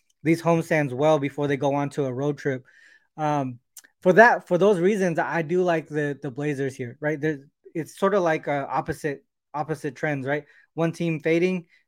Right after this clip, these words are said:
the other team kinda supporting it. Um,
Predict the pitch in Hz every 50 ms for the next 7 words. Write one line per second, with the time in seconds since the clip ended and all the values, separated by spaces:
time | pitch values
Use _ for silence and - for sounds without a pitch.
0 | _ 143 147 151 151 147 147 - 170 156 - 156 147 135 127 - 123 - - 156
1 | 156 165 170 185 190 165 - _ _ - - - - _ - 156 151 151 147 143
2 | 135 135 131 123